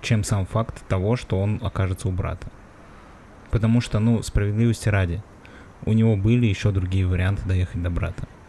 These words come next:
Но он хотел именно на газонокосилке. Для него был ключевой момент в том,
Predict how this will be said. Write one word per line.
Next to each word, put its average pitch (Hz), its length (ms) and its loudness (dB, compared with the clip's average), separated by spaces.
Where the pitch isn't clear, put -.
Но 104 160 4
он 143 80 4
хотел 110 340 2
именно 127 360 2
на 95 120 0
газонокосилке. 101 840 -2
Для 104 140 -2
него 107 200 0
был 101 180 -2
ключевой 101 400 -2
момент 95 240 -2
в - 60 -16
том, 143 220 2